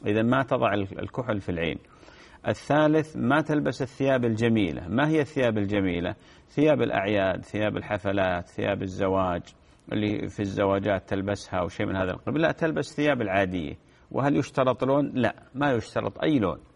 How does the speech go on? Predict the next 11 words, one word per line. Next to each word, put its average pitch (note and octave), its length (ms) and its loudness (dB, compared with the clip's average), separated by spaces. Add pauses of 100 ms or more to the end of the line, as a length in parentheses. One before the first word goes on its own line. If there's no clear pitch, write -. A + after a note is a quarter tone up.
(200)
لا B2+ 260 2
أسود C#3+ 340 -4
ولا A2+ 280 0
أبيض C#3 300 0
ولا، F2 300 -2 (400)
الثياب D#3+ 420 2
العادية، E2+ 420 0
ثياب D#3+ 320 2
البيت C#3+ 340 2
اللي A#2+ 180 0
دائمًا B2 480 0